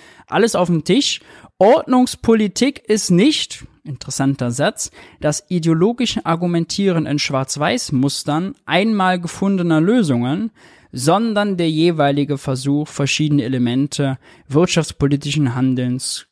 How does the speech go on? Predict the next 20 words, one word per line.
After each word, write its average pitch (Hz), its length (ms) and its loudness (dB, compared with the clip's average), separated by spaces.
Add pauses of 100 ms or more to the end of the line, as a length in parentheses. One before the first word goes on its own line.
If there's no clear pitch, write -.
(100)
konsistent 131 680 0
aufeinander 113 640 -6 (540)
abzustimmen. - 760 -6 (800)
So 220 340 2
gibt 190 400 -4
man 160 380 0
dem 131 220 0
Markt 151 520 -2
mehr 147 300 -2
Innovationskraft. 143 1300 -8
Die 135 80 -6
strikte - 560 -2
Hinnahme 165 600 2
der 156 160 -4
aktuellen 147 460 -4
Schuldenbremse 156 840 -2
als 139 400 -6 (120)
Schulden-, 220 800 -2 (240)
als 156 240 -2
Steuersenkungsbremse 151 1900 -2